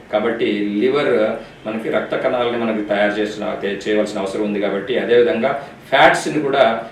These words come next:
లివర్ తగ్గించాలి కాబట్టి క్లియర్ చేయాల్సిన అవసరం ఉంటుంది. కాబట్టి లివర్ వ్యాధికి మనం దీన్ని మనం వాడినట్లయితే ఫ్యాట్స్ అధికంగా ఉన్నా కూడా తగ్గే అవకాశం ఉంది. అంటే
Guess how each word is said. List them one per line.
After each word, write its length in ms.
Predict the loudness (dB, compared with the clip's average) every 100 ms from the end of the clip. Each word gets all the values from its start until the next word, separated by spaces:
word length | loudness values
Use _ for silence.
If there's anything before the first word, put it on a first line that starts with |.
| -8
లివర్ 400 | 2 2 2 0
తగ్గించాలి 500 | -4 -2 -4 -2 0
కాబట్టి 520 | 0 -2 0 0 0 -2
క్లియర్ 300 | 0 0 2
చేయాల్సిన 320 | 2 2 -4
అవసరం 280 | -4 -4 -4
ఉంటుంది. 260 | -4 -4
కాబట్టి 500 | -2 -2 -2 -2 -4 -6 -10 -4
లివర్ 480 | 0 2 2 2
వ్యాధికి 800 | 4 4 4 2 -2 -4 -2 -2 -4
మనం 480 | -4 -4 -6 -8 -6
దీన్ని 300 | -4 -2 0
మనం 220 | -2 0
వాడినట్లయితే 880 | -2 0 -2 -2 -4 -2 -2 -2 -6 -16 -8
ఫ్యాట్స్ 340 | 0 2 2 2
అధికంగా 400 | 0 -2 0 2
ఉన్నా 240 | 2 2
కూడా 180 | 2 0
తగ్గే 260 | 0 -2 -4
అవకాశం 420 | -4 -8 -10 -12
ఉంది. 120 | -8
అంటే 440 | 0 2 2 0